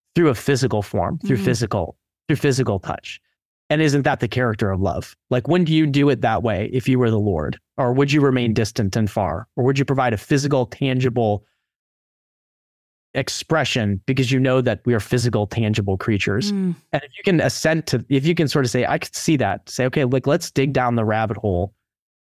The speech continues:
Speaker 1: of, like, how far deeply that goes." Because if that's true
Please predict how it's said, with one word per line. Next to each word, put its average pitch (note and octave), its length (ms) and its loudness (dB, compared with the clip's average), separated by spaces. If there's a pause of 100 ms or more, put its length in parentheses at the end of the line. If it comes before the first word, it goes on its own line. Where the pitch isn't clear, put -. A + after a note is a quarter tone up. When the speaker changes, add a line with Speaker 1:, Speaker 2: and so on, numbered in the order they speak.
Speaker 1:
of, B2+ 140 0
like, G#2+ 180 0
how A#2+ 200 0
far A2 340 -2 (160)
deeply A2+ 300 0
that G2+ 140 0
goes." G2+ 180 -2
Because C#3+ 240 0
if D#3+ 120 0
that's F3+ 260 0
true C3 440 0